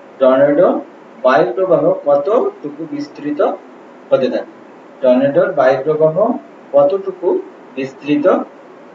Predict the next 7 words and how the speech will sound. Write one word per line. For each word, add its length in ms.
হয়ে 140
থাকে? 260
আশা 200
করি 220
প্রশ্ন 640
দুটো 180
তোমাদের 480